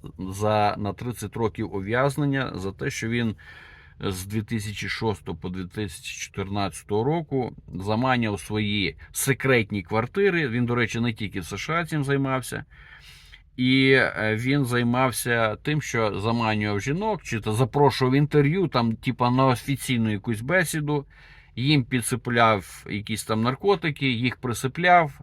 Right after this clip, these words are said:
потім, е, деяким з ними, коли вони були, е, просто непритомні, там,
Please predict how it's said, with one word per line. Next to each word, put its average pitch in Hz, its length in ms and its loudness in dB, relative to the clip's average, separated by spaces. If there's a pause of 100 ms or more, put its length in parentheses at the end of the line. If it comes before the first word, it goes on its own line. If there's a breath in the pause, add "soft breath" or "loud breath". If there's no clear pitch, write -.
(320)
потім, 120 480 0
е, 95 440 -2
деяким 107 600 0
з 104 100 -2
ними, 104 420 0
коли 107 220 0
вони 101 220 -2
були, 98 400 0
е, 85 520 -6 (160)
просто 98 320 -6
непритомні, 101 720 -2
там, 95 280 -4